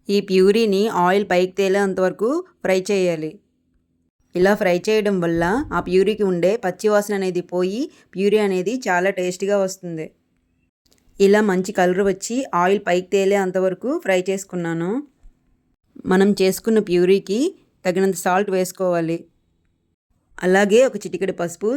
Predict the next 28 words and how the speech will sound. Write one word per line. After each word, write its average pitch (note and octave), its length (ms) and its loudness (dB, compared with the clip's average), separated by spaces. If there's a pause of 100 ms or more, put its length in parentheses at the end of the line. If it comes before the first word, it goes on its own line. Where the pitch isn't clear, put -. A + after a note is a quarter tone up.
సరిపోయేంత F#3 520 -4
కారం F3+ 340 -2
కూడా G3+ 260 0
వేసుకోవాలి. F3 640 -4 (840)
ఇలా G#3 140 6 (100)
వేసుకున్న G3+ 380 0 (120)
వాటిని F#3 360 0
లైట్గా F3 380 0
ఫ్రై F3+ 100 0 (120)
చేసుకుంటున్నాం. F3 640 -4 (1200)
వంకాయలకి G#3 560 2
పెట్టాక G3 400 0 (100)
కొంచెం G3 320 -2
మసాలా G3+ 400 0
మిగిలింది F3+ 400 -2
కదా, F3 160 0 (160)
ఆ F3+ 40 -2 (100)
మసాలాని G3 520 -2 (140)
ఇందులో F3 240 0 (120)
గ్రేవీగా F3+ 480 2
యూజ్ F3+ 220 -2
చేసుకుంటున్నాను. E3+ 720 -6 (1080)
ఈ G3 100 4 (100)
మసాలాని G#3 580 2
లైట్గా F#3+ 380 0
ఫ్రై F#3 120 0 (100)
చేసుకుంటే G#3 420 -2 (100)
సరిపోతుంది, F3 600 -4